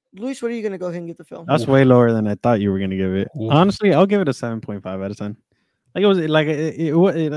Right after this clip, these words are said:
Speaker 2: like, it's not specifically for me, but I could relate to a lot of the characters and some of the actions that were implied, even some of the lines. Like, I was going through it where I was like, "Yo, this is bringing back flashbacks.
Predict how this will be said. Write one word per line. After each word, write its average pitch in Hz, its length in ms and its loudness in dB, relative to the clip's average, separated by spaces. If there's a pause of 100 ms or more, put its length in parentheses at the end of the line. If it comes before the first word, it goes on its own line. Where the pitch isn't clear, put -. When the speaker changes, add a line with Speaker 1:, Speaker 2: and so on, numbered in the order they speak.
Speaker 2:
like, 139 140 -2
it's 143 180 -6
not 160 140 -4
specifically 135 500 -10
for 120 180 -6
me, 147 120 -2
but 143 140 0
I 127 120 -2 (100)
could 147 360 -2
relate 127 500 -6 (440)
to 143 120 -6
a 127 40 -4
lot 120 220 -6
of 135 100 -8
the 135 80 -10
characters 135 540 -10
and 117 160 -10
some 123 380 -8
of 117 140 -6
the 101 220 -16
actions 160 640 -10
that 175 140 -4
were 175 120 -2
implied, 175 380 -8
even 208 240 -4
some 220 180 -6
of 202 80 -4
the 202 60 -4
lines. 180 380 -4
Like, 127 280 -6
I 139 160 -2
was 147 180 -4
going 143 300 -8
through 135 240 -6
it - 40 -6
where 120 160 -8
I 123 60 -4
was 123 260 -8
like, 113 180 -12
"Yo, 147 540 4 (500)
this 131 240 -12
is 175 120 -12
bringing 139 400 -6
back 117 260 -8 (100)
flashbacks. 131 760 -8